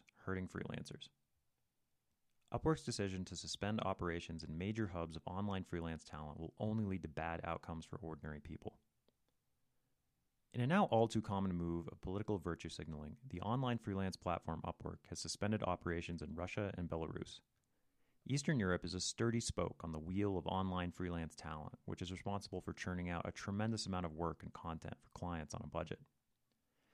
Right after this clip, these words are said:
As someone who receives a significant portion of my income from clients on Upwork,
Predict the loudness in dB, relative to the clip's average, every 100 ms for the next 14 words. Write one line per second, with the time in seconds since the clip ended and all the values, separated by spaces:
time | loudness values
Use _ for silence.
0 | -20 -10 -4 2 4 6 6 4 2 0
1 | 0 -4 -2 -2 -2 -4 0 0 0 -2
2 | -2 -2 -4 -4 -6 0 2 2 0 0
3 | 0 -2 -2 0 0 -2 -4 -6